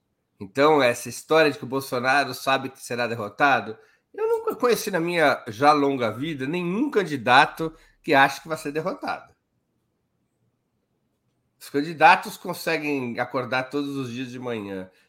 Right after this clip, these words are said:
e fazer campanha porque acreditam, mesmo contra vento e maré, porque acreditam que vão ser eleitos.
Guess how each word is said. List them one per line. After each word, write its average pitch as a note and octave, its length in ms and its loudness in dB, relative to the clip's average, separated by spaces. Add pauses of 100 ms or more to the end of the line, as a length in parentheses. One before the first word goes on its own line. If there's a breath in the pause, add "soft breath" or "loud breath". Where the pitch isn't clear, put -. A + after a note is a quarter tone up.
e A#2+ 60 -12
fazer A#2+ 300 -6
campanha B2+ 640 -2
porque D#3 300 -6
acreditam, D#3+ 840 -4 (340 soft breath)
mesmo F#3+ 540 6
contra F3 540 2
vento E3+ 440 -2
e D#3 40 -2
maré, D3 540 2 (580)
porque E3+ 220 -6
acreditam F#3+ 440 -6
que - 60 -16
vão F4+ 80 -6
ser - 140 -6
eleitos. G#3+ 800 0